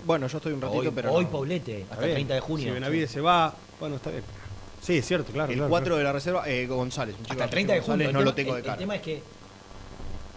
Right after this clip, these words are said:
Speaker 2: voy a, a, a decir y a contar lo primero que pude averiguar, que me llama poderosamente la atención.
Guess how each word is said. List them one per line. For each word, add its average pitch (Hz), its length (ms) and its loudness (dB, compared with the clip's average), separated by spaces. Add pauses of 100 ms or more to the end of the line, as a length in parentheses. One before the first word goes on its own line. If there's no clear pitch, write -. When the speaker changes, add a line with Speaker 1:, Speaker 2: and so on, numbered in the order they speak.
(180)
Speaker 2:
voy 170 180 4
a, 165 160 6
a, 131 420 -2
a 131 40 -2
decir 180 420 -2 (500)
y 123 80 0
a 117 80 2
contar 151 420 4 (640)
lo 127 140 -2
primero 151 360 -2
que 143 80 -2
pude 147 220 -2
averiguar, 120 400 -2 (1400)
que 135 80 -2
me 135 100 -2
llama 196 300 2
poderosamente 175 720 0
la 139 80 0
atención. 117 380 -6